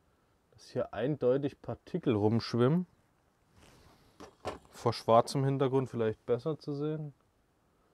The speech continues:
Keine Ahnung. Ja, nicht wirklich. Deswegen soll man wohl das Zeug auch schütteln.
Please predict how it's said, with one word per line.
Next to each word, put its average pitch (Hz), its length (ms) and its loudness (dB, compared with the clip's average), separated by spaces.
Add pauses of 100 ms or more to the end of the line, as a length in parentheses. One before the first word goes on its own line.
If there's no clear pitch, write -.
(440)
Keine 110 240 -10
Ahnung. 120 560 -10 (120)
Ja, 101 260 -12 (320)
nicht - 220 -20
wirklich. 107 340 -12 (4000)
Deswegen 135 380 2
soll 135 160 0
man 135 220 0
wohl 135 100 6
das 131 180 0
Zeug 135 280 4
auch 127 180 4
schütteln. 139 580 4